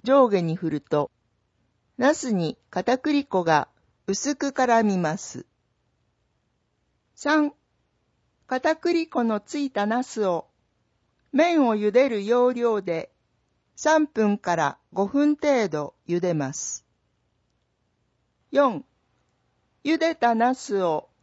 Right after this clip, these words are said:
冷水の中に移し、冷まします。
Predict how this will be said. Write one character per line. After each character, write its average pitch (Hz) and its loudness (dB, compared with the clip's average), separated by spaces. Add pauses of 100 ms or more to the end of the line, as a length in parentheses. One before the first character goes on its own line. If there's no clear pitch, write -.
(220)
冷 302 2
水 320 -2
の 302 2
中 294 0
に 190 -6
移 214 -10
し、 - -12 (560)
冷 185 -8
ま 196 -4
し - -12
ま 147 -6
す。 - -20